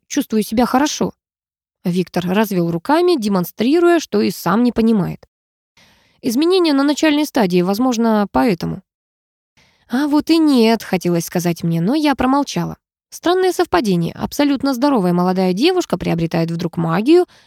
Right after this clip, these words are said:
и вместе с ней проблемы со здоровьем. Следовало обсудить это с кем-то, но с кем?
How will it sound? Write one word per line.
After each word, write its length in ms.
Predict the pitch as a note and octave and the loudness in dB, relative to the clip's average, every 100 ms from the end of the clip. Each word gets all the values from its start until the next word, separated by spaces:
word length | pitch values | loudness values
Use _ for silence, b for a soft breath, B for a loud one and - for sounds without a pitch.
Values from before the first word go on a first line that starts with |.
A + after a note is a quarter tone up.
| b | b
и 120 | A3 | -2
вместе 400 | G#3 C4 C#4+ - | 0 2 0 -2
с 100 | F3 | -4
ней 200 | A3+ E4+ | 0 0
проблемы 460 | G4+ G3 F3 C4 B3 | 0 0 0 2 0
со 140 | - | 0
здоровьем. 580 | G#3+ G3+ B3+ G3+ E3 D#3+ - _ b b b b | -2 0 2 2 0 -8 -10 _ b b b b
Следовало 520 | - C#4+ C4+ B3+ C4 C4 | -6 -2 0 2 2 2
обсудить 460 | - C#4+ C#4+ G4 | 0 0 2 2
это 200 | F#3+ - | 0 -2
с 80 | F3+ | -2
кем-то, 360 | - F#3 E3+ F3 | 0 0 0 0
но 160 | B3 | 0
с 140 | C#4 - | 0 -4
кем? 400 | D#4 D4 F3 | 0 2 0